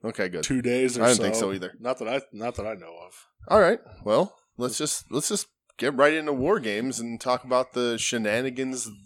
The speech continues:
Speaker 1: within.
Speaker 2: I'm down.
Speaker 1: The match beyond, the shenanigans within.
Speaker 2: <laughs> So the first match we have kicking the show off. Team Candice versus Team Shotzi in
Speaker 1: Yes.
Speaker 2: a War Games match.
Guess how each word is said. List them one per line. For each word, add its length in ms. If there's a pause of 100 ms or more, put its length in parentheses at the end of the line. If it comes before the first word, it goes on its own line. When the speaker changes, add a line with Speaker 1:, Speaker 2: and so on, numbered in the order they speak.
Speaker 1:
within. 500 (580)
Speaker 2:
I'm 120
down. 400
Speaker 1:
The 60
match 300
beyond, 400
the 60
shenanigans 560
within. 260
Speaker 2:
<laughs> 840 (840)
So 160
the 100
first 460
match 380
we 120
have 220
kicking 280
the 80
show 240
off. 480 (560)
Team 240
Candice 600
versus 280
Team 200
Shotzi 640
in 80
Speaker 1:
Yes. 120
Speaker 2:
a 20
War 200
Games 280
match. 360